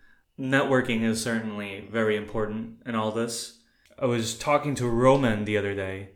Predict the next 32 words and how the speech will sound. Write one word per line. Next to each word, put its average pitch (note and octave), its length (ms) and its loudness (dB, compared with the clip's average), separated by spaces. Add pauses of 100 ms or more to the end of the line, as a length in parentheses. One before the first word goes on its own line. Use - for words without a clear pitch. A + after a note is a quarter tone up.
(300)
from G#2+ 540 -6
the A#2 140 0
Erdos G#2+ 320 2
Institute, G#2 420 -8
and G#2+ 100 -4
he A2 120 -2
was G#2+ 160 -2
saying G#2 320 -2
that G2 340 -6 (720)
so - 440 0
many C3 200 2
times, A2+ 600 -4
like, G2+ 460 -6 (300)
the B2+ 180 -6
most C#3 580 -4
smooth D3+ 520 -2
transition B2+ 640 -2
into A#2 180 -2
an A#2 60 -2
industry B2 420 -2
job, G2+ 320 -6
for A2 120 -4
example, G#2 440 -6
was A2 180 -6
just A2+ 460 0 (480)
knowing C3+ 540 0
somebody D3 800 0
who - 200 -10
works C3 480 0
at A2 80 -2
a G2+ 60 -6
company, - 560 -14